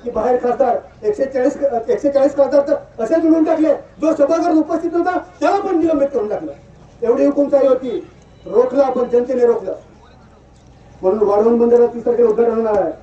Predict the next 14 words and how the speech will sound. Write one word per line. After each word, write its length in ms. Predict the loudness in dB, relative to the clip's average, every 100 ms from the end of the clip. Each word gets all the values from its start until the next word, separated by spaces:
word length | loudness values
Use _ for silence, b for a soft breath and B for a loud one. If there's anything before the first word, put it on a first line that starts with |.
| -20 -20 -20 -20 -2
पन्नास 460 | 2 4 4 2 0
कोटी 220 | -2 0
रुपयाचा 300 | 0 2 2
मांडव 340 | 2 2 4 2
आता 200 | 2 0
मला 140 | 2
WhatsApp-ला 420 | 0 0 -2 0
आलाय, 280 | -2 -2 -4 -8 -10 -2
ते 80 | 2
सर्व 160 | 2
पन्नास 400 | 2 0 0 0 0
कोटी 180 | -2
रुपयाचा 300 | 0 0 0
मांडव. 380 | 0 0 0 -2